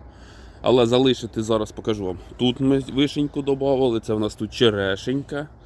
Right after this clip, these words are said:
<clears throat> Бачите, вже розпускається. Це рання,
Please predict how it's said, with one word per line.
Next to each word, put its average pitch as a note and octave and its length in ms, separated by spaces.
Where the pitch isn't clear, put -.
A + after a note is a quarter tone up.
<clears throat> E3+ 320
Бачите, A2 360
вже A2 180
розпускається. A2 580
Це B2+ 180
рання, A2 520